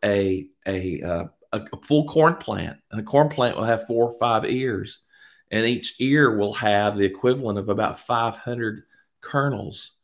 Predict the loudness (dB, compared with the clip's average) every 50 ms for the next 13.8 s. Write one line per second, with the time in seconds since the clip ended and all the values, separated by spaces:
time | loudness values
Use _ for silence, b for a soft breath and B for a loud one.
0 | _ _ _ _ _ _ _ _ _ 0 0 0 0 0 -6 -10 -6 -2 0 2
1 | 2 2 0 2 2 2 4 4 2 0 -4 -8 -8 -6 -4 -4 -2 -4 -4 -4
2 | -2 -2 -2 -2 -2 -4 -4 -4 -2 0 2 4 4 2 2 0 -4 -6 -6 -10
3 | -12 -14 -16 -6 -2 -2 -2 -2 -2 -4 -4 -4 -4 -4 -6 -6 -6 -6 -6 -6
4 | -6 -10 -14 -18 -20 _ _ _ _ _ _ _ _ _ _ _ _ _ _ _
5 | _ _ _ -8 -6 -6 -4 -2 2 4 6 6 6 6 4 2 -2 B B B
6 | B B _ _ _ -6 -2 0 2 4 6 6 8 8 8 6 4 2 0 -2
7 | -4 -2 0 0 0 0 0 -2 -2 0 0 0 -2 0 0 0 2 2 2 0
8 | 0 0 0 0 -2 -4 -6 b b b b b b b b _ -2 0 0 0
9 | 0 -4 -12 _ _ _ -10 -2 2 2 4 4 2 2 0 0 0 -2 -8 -2
10 | 2 2 4 4 4 2 2 6 8 8 10 10 8 8 6 4 6 8 8 8
11 | 8 6 4 2 0 0 2 2 4 4 4 2 -2 -6 -6 0 4 4 4 4
12 | 2 -4 -16 -18 -12 0 4 4 4 4 2 -2 -2 2 4 4 4 2 0 -2
13 | -4 -4 -4 -4 -4 -6 -6 -6 -2 -2 0 0 -2 -4 -8 -12